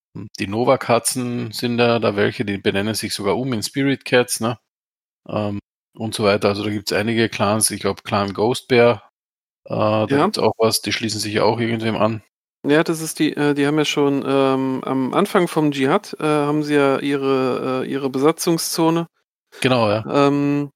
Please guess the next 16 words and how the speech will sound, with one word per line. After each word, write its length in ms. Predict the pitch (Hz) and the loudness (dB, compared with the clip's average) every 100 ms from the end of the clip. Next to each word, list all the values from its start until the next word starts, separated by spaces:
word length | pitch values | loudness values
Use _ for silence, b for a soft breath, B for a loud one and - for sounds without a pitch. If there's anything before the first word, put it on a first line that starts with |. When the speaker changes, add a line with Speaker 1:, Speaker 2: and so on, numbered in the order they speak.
| - | -6
Speaker 2:
ins, 320 | 143 139 - | -2 -2 0
äh, 240 | 139 139 | 0 2
Geisterbären-Dominium 1120 | 135 151 - 165 160 165 160 165 170 175 175 | 4 2 2 2 4 4 4 4 4 4 2
umbenannt. 640 | 170 170 170 175 196 254 - _ _ _ - | 2 2 2 2 0 -2 -10 _ _ _ -10
Speaker 1:
Genau, 240 | - - | -6 -2
ja. 60 | 143 | -2
Speaker 2:
Ähm, 360 | 143 139 139 - _ _ _ - | -2 -4 -6 -12 _ _ _ -6
das 220 | 131 - | -4 0
waren 300 | 139 143 147 | 2 4 4
also, 360 | 123 139 143 135 - | 0 0 0 0 -4
die, 240 | - 151 143 | 0 2 2
die 180 | 151 156 | 2 2
haben, 280 | 160 160 - | 2 0 0
äh, 280 | 147 147 | 2 2
mit 340 | 139 147 143 - | 0 -2 -4 0
dem, 340 | 143 139 135 | 0 0 -2